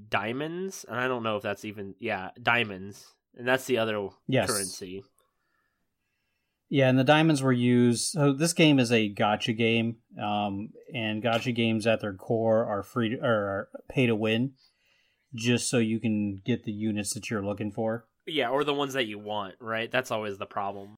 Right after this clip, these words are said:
Speaker 1: Um, there's also an energy bar that you can use the diamonds to recharge your energy. So each fight takes energy to use.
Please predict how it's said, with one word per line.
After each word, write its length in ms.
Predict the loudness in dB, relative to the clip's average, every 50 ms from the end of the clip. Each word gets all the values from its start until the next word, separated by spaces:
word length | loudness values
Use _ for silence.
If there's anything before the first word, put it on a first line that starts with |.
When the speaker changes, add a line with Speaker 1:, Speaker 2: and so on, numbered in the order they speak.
| -14
Speaker 1:
Um, 180 | -12 -10 -8 -4
there's 160 | -2 2 4
also 280 | 4 4 4 4 2 2
an 80 | 2
energy 400 | 2 0 2 2 2 2 2 0
bar 400 | 0 2 0 0 2 2 0 -2
that 200 | -2 -2 -4 -4
you 200 | -4 -6 -6 -6
can 200 | -4 -4 -4 -4
use 400 | -4 -6 -8 -8 -8 -8 -10 -10
the 120 | -8 -8 -6
diamonds 480 | -2 0 0 0 0 -4 -6 -8 -10 -10
to 120 | -10 -8 -6
recharge 420 | -6 -6 -6 -8 -8 -8 -8 -8
your 80 | -10 -8
energy. 320 | -8 -8 -8 -8 -8 -8
So 160 | -4 -2 -2 0
each 220 | 0 0 -2 0
fight 300 | 2 2 4 4 4 2
takes 260 | 0 -2 -2 -4 -6 -6
energy 400 | -4 -4 -4 -4 -4 -6 -8 -8
to 100 | -8 -8
use. 640 | -6 -6 -6 -6 -6 -6 -6 -8 -10 -12 -16 -20